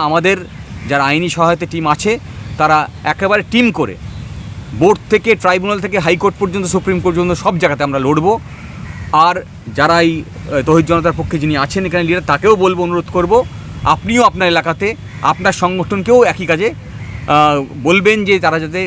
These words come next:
এই কাজের সঙ্গে যুক্ত হয়, যাতে আমরা যে উদ্দেশ্য নিয়ে ব্রিগেড সমাবেশ করতে চাইছি সেই উদ্দেশ্যকে সফল করতে পারি। সেই উদ্দেশ্যকে সফল করতে গেলে এই সমস্ত ওয়াকফ সম্পত্তিকে উদ্ধার করতে হবে। ওয়াকফ সম্পত্তি যদি উদ্ধার করা যায় তাহলে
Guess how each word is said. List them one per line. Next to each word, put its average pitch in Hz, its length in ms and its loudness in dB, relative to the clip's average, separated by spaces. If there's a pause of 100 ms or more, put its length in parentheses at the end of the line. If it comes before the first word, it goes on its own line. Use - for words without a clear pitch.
(300)
এই 156 100 2
কাজের 151 220 0
সঙ্গে 151 200 0
যুক্ত - 200 -4
হয়, 214 260 4 (640)
যাতে 165 180 2 (160)
আমরা 214 280 0 (840)
যে 185 120 4
উদ্দেশ্য 170 400 0
নিয়ে 233 240 0 (220)
ব্রিগেড 185 260 -2
সমাবেশ 185 360 -2
করতে 160 240 -4
চাইছি 120 340 -6 (920)
সেই 196 140 2
উদ্দেশ্যকে 185 500 -2
সফল 180 220 -2
করতে 175 260 -4
পারি। 180 200 2 (300)
সেই 165 100 2
উদ্দেশ্যকে 156 440 2
সফল 196 300 0
করতে 208 280 0
গেলে 220 220 2 (340)
এই 151 120 0 (100)
সমস্ত 208 320 0
ওয়াকফ 175 480 4
সম্পত্তিকে 190 440 -2
উদ্ধার 175 180 0
করতে 190 260 -6
হবে। 196 160 2
ওয়াকফ 175 360 2
সম্পত্তি 214 400 -4
যদি 180 120 -6
উদ্ধার 175 240 2
করা 202 180 2
যায় 233 240 2 (540)
তাহলে 170 240 2